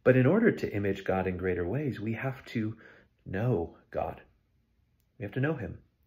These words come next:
And he has revealed himself graciously to us in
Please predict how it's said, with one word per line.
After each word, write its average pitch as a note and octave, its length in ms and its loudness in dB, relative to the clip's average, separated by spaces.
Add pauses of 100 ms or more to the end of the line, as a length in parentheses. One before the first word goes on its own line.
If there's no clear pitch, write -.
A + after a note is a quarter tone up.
(320)
And A#2 100 0
he C3+ 140 6
has B2 180 4
revealed A2+ 480 4
himself G#2 540 0 (260)
graciously A2 680 0
to G2+ 240 0
us F#2+ 260 -4
in G2 320 -8